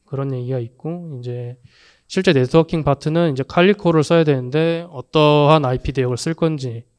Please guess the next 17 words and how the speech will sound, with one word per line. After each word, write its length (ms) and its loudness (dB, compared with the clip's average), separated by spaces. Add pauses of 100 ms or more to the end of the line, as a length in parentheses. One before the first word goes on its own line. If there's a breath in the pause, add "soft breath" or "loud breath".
(100)
어, 140 -14 (140)
이제 360 -8 (480 soft breath)
클러스터 420 2
에이피아이 580 4
실제 320 0
템플릿은 600 2
어떤 460 0
거를 260 -2
기반으로 480 -10
할 80 -8
건지, 480 -16 (720)
이 80 -4
버전도 520 2
있어서 440 0
이 260 -4
버전을 560 4
기반해서 840 -2